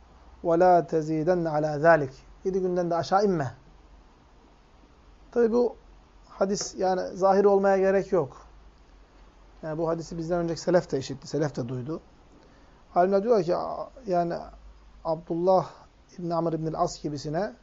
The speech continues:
Peygamber özel bir tavsiyede bulundu. Özel derken, çünkü Abdullah İbn Abba-, Abdullah İbn Amr İbn el-As radıyallahu anh, geceleri sabaha kadar namaz kılmak isteyen, gündüzleri oruç tutmak isteyen, bir da-, vaktini, bir saniyesini dahi boşa geçirmeyip Kur'an'la okumak isteyen bir adam.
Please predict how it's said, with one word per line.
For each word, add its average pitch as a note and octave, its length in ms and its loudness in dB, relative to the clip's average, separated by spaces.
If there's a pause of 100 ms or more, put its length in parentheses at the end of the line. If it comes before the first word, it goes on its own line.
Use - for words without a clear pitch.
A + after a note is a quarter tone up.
(880)
Peygamber E3 420 -2
özel E3+ 240 2
bir E3+ 60 -2
tavsiyede D3 400 -4
bulundu. B2+ 220 -10
Özel D#3 260 -6
derken, E3 340 -4 (540)
çünkü F3 300 -2
Abdullah F3 280 0
İbn E3+ 100 -2
Abba-, E3 340 -4 (140)
Abdullah E3+ 440 -4
İbn D#3+ 180 -8
Amr E3 240 -6
İbn D#3 140 -6
el-As D#3+ 420 0
radıyallahu D3 500 -4
anh, G3+ 200 4 (1080)
geceleri F#3 360 2
sabaha F3 280 2
kadar E3 200 0
namaz D#3+ 240 0
kılmak D3 240 -8
isteyen, C3+ 340 -12 (540)
gündüzleri E3 440 -4
oruç D#3+ 200 -4
tutmak - 260 -14
isteyen, C3+ 340 -10 (440)
bir F#3+ 400 -4
da-, F3 220 -6 (140)
vaktini, E3 640 -6
bir F#3 100 -2
saniyesini E3+ 520 -6
dahi E3 180 -4
boşa E3 180 -6
geçirmeyip F#3+ 380 -6
Kur'an'la G3+ 380 4
okumak E3+ 280 -6
isteyen C#3+ 280 -10
bir C3+ 60 -8
adam. F3 240 -8